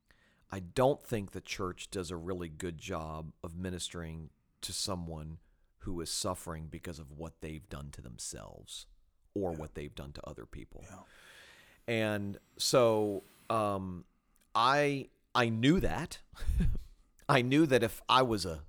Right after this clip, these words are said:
Speaker 1: victim, I would get the kind of support that, you know, I needed during that season.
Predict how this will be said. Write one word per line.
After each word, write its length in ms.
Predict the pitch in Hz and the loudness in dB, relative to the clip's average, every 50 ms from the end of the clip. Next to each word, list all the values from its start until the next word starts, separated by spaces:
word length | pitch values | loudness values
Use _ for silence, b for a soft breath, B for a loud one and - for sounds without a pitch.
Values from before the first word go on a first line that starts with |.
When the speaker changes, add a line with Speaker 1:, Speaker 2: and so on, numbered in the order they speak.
| - | -16
Speaker 1:
victim, 720 | 73 78 82 131 147 - - - 69 69 78 101 131 131 - - _ _ b b b b b b b b b b b - | -14 -2 0 0 0 0 -2 -6 -6 -6 -6 -8 -8 -10 -12 -16 _ _ b b b b b b b b b b b 0
I 120 | 104 107 | 0 2
would 240 | 101 95 92 80 80 | 2 0 -2 -4 -6
get 280 | 82 95 87 87 - - _ _ _ _ _ | -4 -2 -2 -2 -4 -6 _ _ _ _ _
the 80 | 92 | -16
kind 280 | - - 104 92 87 82 | -10 -6 -6 -4 -4 -4
of 60 | - | -6
support 580 | - - - - - 92 80 80 - - B B B B B B B B B | -8 -10 -2 0 0 0 0 -2 -8 -12 B B B B B B B B B
that, 220 | 78 78 78 - - _ _ | -10 -8 -8 -10 -12 _ _
you 120 | - 104 87 | -10 -10 -8
know, 300 | 80 73 73 82 - - - | -8 -8 -10 -10 -12 -10 -10
I 240 | 76 82 82 80 80 - - _ | -10 -8 -8 -8 -10 -12 -14 _
needed 640 | - 101 95 98 104 110 107 90 76 76 76 - - | -10 -8 -6 -4 -2 -2 -2 -4 -4 -6 -10 -12 -10
during 280 | - 95 85 82 80 73 | -8 -6 -6 -6 -6 -8
that 200 | 71 - - - | -10 -12 -12 -12
season. 460 | - 80 67 71 69 76 64 71 - | -10 -10 -10 -10 -10 -12 -14 -14 -16